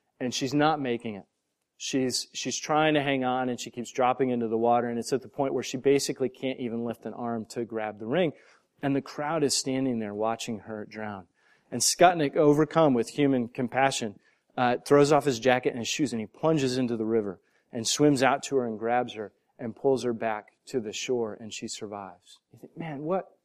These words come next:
what an amazing act of human compassion and generosity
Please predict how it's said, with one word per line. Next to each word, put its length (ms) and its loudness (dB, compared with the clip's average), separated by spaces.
what 120 0
an 120 4
amazing 680 4
act 440 -8
of 220 -6
human 420 -2
compassion 720 -8
and 180 -6
generosity 880 -6